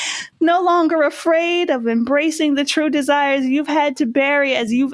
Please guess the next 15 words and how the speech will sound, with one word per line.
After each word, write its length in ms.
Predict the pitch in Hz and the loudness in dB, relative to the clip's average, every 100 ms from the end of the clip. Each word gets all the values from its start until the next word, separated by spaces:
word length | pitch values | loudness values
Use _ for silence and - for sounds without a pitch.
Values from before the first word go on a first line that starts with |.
| - | -2
aged 560 | 240 285 285 254 233 | -2 -2 -2 -4 -4
and 180 | 185 170 | -4 -4
faced 680 | - - 285 269 269 - - | -8 -4 -2 0 -2 -8 -4
the 100 | 208 | -4
harsh 520 | 226 202 226 294 277 | -4 -4 -2 0 -2
realities 680 | 202 208 226 240 233 226 233 | -2 0 0 0 -2 -4 -4
of 140 | 226 | -4
a 100 | 208 | -4
world 500 | 208 220 254 269 269 | -4 -2 0 0 -2
completely 1040 | - 208 - - 311 349 370 - 247 254 240 | -2 -4 -4 -10 -4 -2 -2 -2 -2 -2 0
indifferent 720 | 233 226 277 302 - 247 - | -2 0 -2 -4 -4 -4 -4
to 120 | - | -4
your 160 | 233 233 | -2 -2
passing 480 | - 285 254 - 262 | -2 -2 -2 -4 -4
existence? 800 | 226 220 269 294 330 330 349 | -4 -2 -4 -2 -2 -2 -4